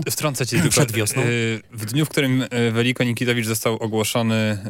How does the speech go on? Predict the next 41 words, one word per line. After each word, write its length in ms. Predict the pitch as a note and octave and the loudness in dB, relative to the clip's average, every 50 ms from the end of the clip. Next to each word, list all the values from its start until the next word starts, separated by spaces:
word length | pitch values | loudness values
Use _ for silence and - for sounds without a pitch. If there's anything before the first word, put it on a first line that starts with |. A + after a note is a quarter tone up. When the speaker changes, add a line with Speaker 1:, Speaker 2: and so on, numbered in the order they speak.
| A2 A2 | -4 -4
Speaker 1:
y, 60 | G#2 | -4
oficjalnie 460 | A2 G#2 - G#2+ - A#2+ A2+ A2 G#2+ | -6 -4 -4 -4 -2 0 0 0 0
nowym 300 | G#2 G#2+ A2+ A2 A2 G#2+ | 0 0 0 0 2 2
dyrektorem 360 | G#2 G#2+ G#2+ G#2 A2+ A2 A2 G#2 | 2 2 2 2 0 0 0 0
sportowym 420 | - - A#2 - - G#2 G#2+ A2 | -2 -4 -4 -2 -2 0 0 0
Arki, 260 | A#2+ C3+ C#3+ - B2+ | -2 -2 -2 -2 -2
połączył 340 | - A#2 A#2 B2 A#2 - A2+ | 0 0 0 0 0 -2 -2
się 140 | G#2+ A#2 G#2+ | -2 0 2
z 40 | A2 | 2
nami, 280 | A2+ G#2+ G#2+ A2 G#2 - - - - - - - | 2 4 4 2 0 0 -4 -14 -16 -16 -14 -8
y, 40 | - G#2 G#2+ G#2+ G#2 G#2+ G#2+ G#2+ G#2 - | -4 0 0 2 2 2 2 0 0 -2
na 160 | A2+ A2 G#2 | 0 0 0
żywo 220 | G#2 A2+ A2 A2 G#2+ | 0 0 2 2 0
wówczas 280 | G#2 - - A#2+ G#2+ | 0 0 -2 -2 -2
telefonicznie 580 | - A2+ G#2 G#2 - A2+ A2+ D3 D3+ - C#3+ C3 | 0 -2 -4 -2 -2 0 0 0 2 2 2 0
i 40 | A#2 | 0
powiedział: 280 | - B2 A#2+ A#2+ A#2 | 2 0 2 2 4
"Nie, 120 | A#2 A#2+ A#2+ | 4 4 2
nie, 300 | C#3 D3+ D#3 D3+ D3 C#3 | 2 2 2 2 2 2
spokojnie, 680 | - - - B2 - C3 C3+ C3+ C3+ C3 C3 B2+ B2 - | 0 -2 -4 -2 2 2 2 2 2 2 2 2 2 2
ewolucja, 760 | B2 A2 A2+ A#2 A#2+ B2+ C3 C3 - - - A#2+ A2+ A2+ | 0 0 2 2 2 2 2 0 -2 0 0 0 2 2
a 60 | A2+ A2+ | 2 2
nie 160 | A2+ A2+ A2 | 2 2 2
rewolucja", 480 | A2 G#2 G#2 A#2 B2+ D3 D3 - D3+ | 2 2 2 2 2 2 0 0 -2
a 40 | C3+ | 0
później 200 | C3 C3+ B2+ B2+ | 0 2 2 2
zrobił 200 | B2+ B2+ B2 B2+ | 2 2 2 2
jedenaście 380 | B2+ B2 B2 B2+ B2 A2+ - B2 | 2 2 2 2 0 0 -2 -2
transferów 440 | A#2+ A#2 A2+ - G#2+ F#2+ F#2+ F#2+ F2+ | -2 -2 -2 -2 -2 -4 -4 -6 -10
do, 60 | G2+ - - - - - - - | -14 -18 -20 -20 -20 -20 -8 -2
Speaker 2:
Y, 200 | - C3 C3 D3 D3+ | 2 4 4 4 4
i, 120 | C3 D3+ | 2 2
Speaker 1:
do 60 | - | 0
Speaker 2:
i, 40 | - | 0
Speaker 1:
klubu. 200 | D#3+ E3 - - | 0 -2 -2 0
Speaker 2:
i 100 | D3+ C#3+ | -2 -2
pięć, 440 | - - D3 C#3 D3 C#3+ - - - | 0 2 2 4 4 4 0 0 0
y, 140 | D3+ D3 D3+ | -2 -2 -2
i 120 | D3 D3 | -2 -2
pięć 240 | C3 - C#3+ C3 - | 0 0 0 0 2
kolejnych, 500 | - C3 B2+ B2+ C3 C3 C3 A#2+ - - | 0 2 2 2 2 2 2 0 0 -2